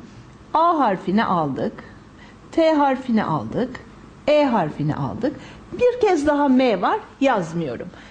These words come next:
Bir kez daha A var, yazmıyorum. T var, yine yazmıyorum. İ harfi bu yazdıklarımın arasında yok. O halde yazacağım.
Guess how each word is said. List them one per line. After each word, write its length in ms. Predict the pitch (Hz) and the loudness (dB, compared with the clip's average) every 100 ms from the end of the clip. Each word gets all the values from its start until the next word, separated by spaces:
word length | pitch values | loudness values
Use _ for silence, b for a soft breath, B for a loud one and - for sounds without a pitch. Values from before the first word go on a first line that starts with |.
| B - | B 0
Bir 200 | 403 392 | 0 2
kez 280 | 381 277 | 0 2
daha 220 | 254 240 - | 0 0 2
A 220 | 208 185 | 2 2
var, 200 | 220 302 294 - | 0 0 -4 -4
yazmıyorum. 800 | 196 226 262 285 285 294 294 311 - - | 0 0 2 2 4 4 2 -2 -8 -12
T 280 | - 359 339 | 0 4 4
var, 220 | 277 262 285 - | 2 0 -4 -6
yine 220 | 208 247 | -4 0
yazmıyorum. 680 | 339 330 330 311 311 320 302 - | 2 2 2 2 2 -2 -6 -4
İ 200 | 466 440 | -2 2
harfi 580 | 339 277 240 233 262 285 | 2 2 0 -4 -4 0
bu 60 | |
yazdıklarımın 640 | 294 311 277 302 302 311 339 | 2 2 0 -2 0 2 2
arasında 480 | 254 196 - 180 151 | 2 0 0 0 2
yok. 260 | 214 - - | 0 0 -2
O 100 | 208 | 0
halde 260 | 180 143 | 0 0
yazacağım. 720 | 156 208 190 151 156 202 381 | 0 0 0 0 2 2 0